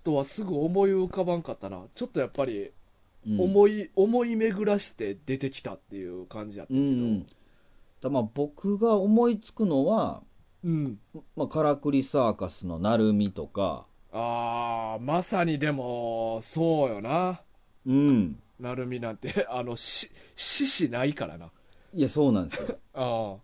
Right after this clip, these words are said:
Speaker 2: で、まあ、それこそ、からくりサーカスで言うと、もう、ギーとかもね。
Speaker 1: うんうんうん。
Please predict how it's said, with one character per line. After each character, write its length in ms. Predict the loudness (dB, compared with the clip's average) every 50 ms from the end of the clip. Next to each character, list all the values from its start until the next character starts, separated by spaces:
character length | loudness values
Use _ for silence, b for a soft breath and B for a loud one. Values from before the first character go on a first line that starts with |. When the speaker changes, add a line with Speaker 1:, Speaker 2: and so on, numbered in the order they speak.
| -20 b b b b b b b b b -8 -2
Speaker 2:
で、 60 | 2
ま 320 | 4 4 6 4 2 0 -4
あ、 180 | -12 -20 -6
そ 120 | -2 0 0
れ 100 | 2 4
こ 160 | 4 4 4
そ、 140 | 2 0 -2
か 140 | 0 2
ら 140 | 2 2 2
く 140 | 2 0 0
り 120 | 0 0
サ 240 | 2 4 4 4 4
ー 20 | 4
カ 140 | 4 0
ス 200 | 0 0 -2 0
で 140 | 2 2 4
言 140 | 4 4 2
う 40 | 0
と、 300 | 0 0 0 0 0 0
も 180 | 0 0 0
う、 40 | 2
ギ 280 | 4 6 6 6 6 6
ー 60 | 2
と 100 | 0 -2
か 120 | -2 -4
も 140 | -6 -6 -4
ね。 240 | -2 -4 -4 -4 -8 -16 _ _ _ _ _ -20 -16 -6
Speaker 1:
う 80 | -2 0
ん 180 | 0 0 0
う 40 | -2
ん 200 | -4 -4 -6 -8
う 80 | -10 -12
ん。 160 | -12 -12 -14